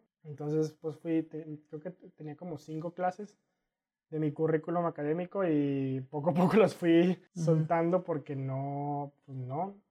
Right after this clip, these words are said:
Speaker 1: O sea, aparte que mentalmente yo no estaba bien para tomarlas. Se escucha a lo mejor muy exagerado, pero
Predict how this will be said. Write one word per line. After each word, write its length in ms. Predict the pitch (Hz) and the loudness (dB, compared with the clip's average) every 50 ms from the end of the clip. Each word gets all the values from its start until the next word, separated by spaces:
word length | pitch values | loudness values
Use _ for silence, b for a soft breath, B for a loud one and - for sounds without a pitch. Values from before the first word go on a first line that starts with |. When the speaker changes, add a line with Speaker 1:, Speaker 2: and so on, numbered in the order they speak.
| _ 175 | _ -18
Speaker 1:
O 40 | - | -12
sea, 100 | 185 - | -12 -10
aparte 320 | 131 - 165 180 - 214 | -8 -6 -6 -4 -6 -6
que 80 | - 185 | -6 -4
mentalmente 580 | 175 165 160 151 175 175 180 180 180 175 - 175 | -2 -2 -2 0 -2 -2 -2 -2 -4 -4 -4 -4
yo 80 | 170 175 | -4 -4
no 60 | 175 | -4
estaba 300 | 170 - 175 170 170 165 | -6 -6 -4 -2 0 0
bien 400 | 156 156 151 147 139 147 160 170 | 2 2 2 2 0 -2 -6 -10
para 500 | - 156 143 135 131 120 120 120 123 127 131 _ _ _ _ _ | -10 -8 -8 -8 -8 -10 -12 -16 -20 -20 -20 _ _ _ _ _
tomarlas. 480 | - 135 131 123 127 131 143 156 165 | -14 -14 -12 -12 -10 -8 -6 -6 -6
Se 80 | 160 156 | -8 -10
escucha 320 | 143 - - 143 131 - 175 | -14 -14 -14 -12 -8 -4 -4
a 40 | 170 | -2
lo 60 | 160 | -2
mejor 200 | 147 135 151 147 | -4 -6 -8 -6
muy 140 | 147 151 151 | -6 -4 -4
exagerado, 560 | 147 151 165 147 - 143 131 127 131 139 147 - | -6 -6 -10 -12 -10 -10 -10 -8 -8 -8 -8 -10
pero 280 | - 139 131 127 123 | -10 -10 -10 -12 -12